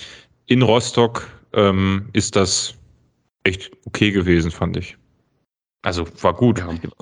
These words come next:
Speaker 1: Für gewöhnlich sind solche Auswärtsspiele ja von der Stimmung her, wenn man fährt, geiler, weil A, der Alkoholpegel relativ hoch ist und B, äh, die Leute, die dann überhaupt fahren, auch Bock haben zu supporten. Ist natürlich gegen so eine Lautstärke wie bei Hansa schwierig, aber, ähm,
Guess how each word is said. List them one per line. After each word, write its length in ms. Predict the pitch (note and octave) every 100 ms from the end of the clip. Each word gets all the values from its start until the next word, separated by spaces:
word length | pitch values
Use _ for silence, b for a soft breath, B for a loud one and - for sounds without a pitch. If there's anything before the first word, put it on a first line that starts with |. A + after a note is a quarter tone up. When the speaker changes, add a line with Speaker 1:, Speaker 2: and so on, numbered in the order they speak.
| -
Speaker 1:
Für 200 | - B2
gewöhnlich 360 | G#2+ G#2 C3 A#2+
sind 100 | G#2+
solche 240 | A2+ A2+
Auswärtsspiele 560 | - - G#2+ - A2 G#2
ja 140 | G2
von 120 | A2
der 80 | F#2+
Stimmung 320 | - B2 B2
her, 160 | A2+ G#2+
wenn 80 | F#2+
man 140 | F2
fährt, 380 | - G#2 A#2+ - B B B -
geiler, 480 | F#2 G#2 B2 C3+ - B B B
weil 120 | F#2+
A, 220 | - G2+
der 140 | A#2 F#2
Alkoholpegel 640 | G#2 G2+ G2+ B2 C3+ A#2
relativ 420 | A#2 A#2 A#2 A2+
hoch 160 | B2+ B2
ist 120 | A2+
und 180 | G#2+ F#2
B, 340 | G2 G#2+ A#2 B2 B B
äh, 140 | - G2
die 140 | G2+
Leute, 280 | A2 A#2 A#2
die 140 | A2
dann 180 | G2+ G2+
überhaupt 240 | G2 F#2 -
fahren, 380 | - G#2 A2
auch 140 | - F#2+
Bock 260 | A2+ -
haben 160 | G#2 G2
zu 120 | A2
supporten. 580 | G2+ F#2 - A#2 B2 C3 - B B B
Ist 140 | G#2+ A2
natürlich 420 | G2+ A2+ G#2 -
gegen 580 | A2 G2+ G2+ G2 - _
so 100 | -
eine 120 | G2+
Lautstärke 500 | G2 A2 - A2+ G#2
wie 60 | G2
bei 140 | F#2+
Hansa 300 | F#2 G2+ G2
schwierig, 480 | F2 G#2 A#2 B2 -
aber, 380 | - F#2+ F#2+ -
ähm, 300 | F#2 F2+